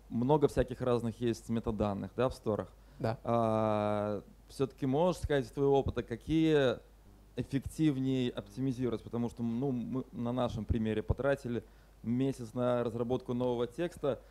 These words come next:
Speaker 1: описание там согласовывали с юристами, с редакторами, там с, и, короче, а-, оботестировали месяц, ноль результат, никакой разницы нет вообще, короткое, длинное,
Speaker 2: Ну,
Speaker 1: с кейвордами,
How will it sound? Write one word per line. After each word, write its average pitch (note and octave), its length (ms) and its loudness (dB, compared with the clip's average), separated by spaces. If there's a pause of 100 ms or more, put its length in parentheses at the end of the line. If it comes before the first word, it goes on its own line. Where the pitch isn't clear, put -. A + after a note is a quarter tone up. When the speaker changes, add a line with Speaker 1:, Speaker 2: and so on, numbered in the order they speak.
(140)
Speaker 1:
описание C3+ 540 0
там B2 180 -2
согласовывали C#3 600 2
с - 100 -8
юристами, C#3+ 500 0
с F3+ 100 -6
редакторами, C#3 680 0
там C3 220 -4
с, C3+ 260 -6 (800)
и, E3+ 160 2
короче, D#3 640 4
а-, - 200 -10
оботестировали D3+ 680 4
месяц, C#3 520 0
ноль A#2+ 420 4
результат, G#2 480 -4
никакой C3+ 360 2
разницы A2 420 0
нет G#2 100 -6
вообще, G2+ 260 -10
короткое, C#3 460 -2
длинное, C3 420 -2
Speaker 2:
Ну, F3+ 140 6 (180)
Speaker 1:
с F3+ 140 -6
кейвордами, C#3+ 760 2